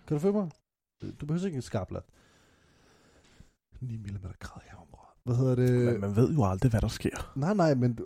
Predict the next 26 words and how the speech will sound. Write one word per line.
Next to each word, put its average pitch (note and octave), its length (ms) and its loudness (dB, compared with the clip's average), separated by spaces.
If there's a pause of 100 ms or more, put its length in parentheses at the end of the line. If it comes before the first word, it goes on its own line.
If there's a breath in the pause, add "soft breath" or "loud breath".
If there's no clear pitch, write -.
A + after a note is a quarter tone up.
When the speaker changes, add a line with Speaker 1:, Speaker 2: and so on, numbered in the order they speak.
(100)
Speaker 1:
og B2+ 200 -2
det F3+ 100 8
er E3 60 6
det C#3+ 120 2
igen. E3 220 4 (1900)
Så - 200 -4
lad D#3+ 80 2 (200)
være B2+ 80 2
med C#3+ 80 6
at F3 60 4
blive D#3+ 120 -2
politimand, C3 340 -4
hvis G2+ 100 -6
du B2+ 80 -6
ikke A#2 80 0
ved, - 20 0
hvad A2 60 -2
der G2+ 60 -4
sker, - 160 -6
hvis G#2 100 -4
du A#2+ 60 -2
også A2 240 -2
er G2 60 -2
bange G2 120 -6
af F#2 60 -8
det. - 100 0